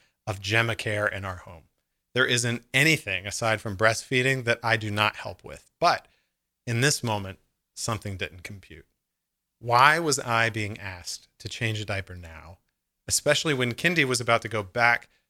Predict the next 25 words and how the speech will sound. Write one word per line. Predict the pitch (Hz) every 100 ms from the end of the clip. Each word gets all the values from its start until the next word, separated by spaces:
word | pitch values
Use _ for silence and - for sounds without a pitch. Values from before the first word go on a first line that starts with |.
| _
to | - 120
our | 110
bedroom | 127 151 113 110 117
and | 117 104 107
feed | - 170 147
her | 143 139 139
and | 123 110 104
put | - 98
her | 92
to |
sleep? | 92 - - _ _ _ _ _ _ -
And | 120
I | 135
thought | 185 190
to | -
myself, | 151 131 - 123 120 - _ _ _ _ -
"This | 202 -
is | 123
a | 107
matter | 98 101 107
of | 110
efficiency, | 117 - 107 - 202 - 82 80 _ _
right? | 110 120 196 -
I | 135
mean, | 135